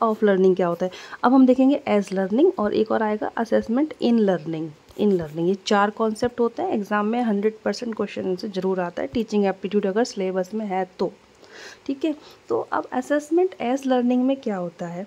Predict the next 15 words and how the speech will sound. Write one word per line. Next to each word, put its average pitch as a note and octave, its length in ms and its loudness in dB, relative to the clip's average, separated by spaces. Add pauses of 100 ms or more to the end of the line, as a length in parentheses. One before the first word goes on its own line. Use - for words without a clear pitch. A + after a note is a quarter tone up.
(320)
देख G3+ 160 -4
लेते G3+ 280 -2
हैं। C#4+ 180 0 (600)
ये G3 140 -4
हमारा G3 360 -6 (400)
Next G#3 380 -4 (500)
assessment C#4+ 580 0
as G#3 160 0
learning, F3 400 -4
इसका G#3 220 -4
हिंदी A#3+ 340 2
term A#3+ 260 0
हो G#3 120 0
जाएगा, G3 440 -4 (400)
अ, D#4+ 280 0